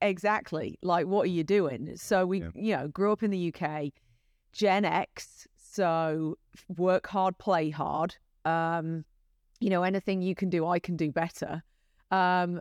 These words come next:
Speaker 1: and going to school in the nineties meant that you were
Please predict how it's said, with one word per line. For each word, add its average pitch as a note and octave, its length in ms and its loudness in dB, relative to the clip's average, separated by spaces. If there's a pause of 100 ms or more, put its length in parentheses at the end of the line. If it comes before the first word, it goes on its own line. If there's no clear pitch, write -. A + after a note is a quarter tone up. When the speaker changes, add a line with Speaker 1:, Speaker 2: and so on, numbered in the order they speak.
Speaker 1:
and F3 260 0
going F#3 220 2
to G3+ 120 -4
school F#3 320 0
in D#3+ 80 0
the D#3 60 0
nineties D#3 960 -2
meant D#3+ 420 -2
that E3 160 -2
you E3 260 -2
were D#3+ 540 0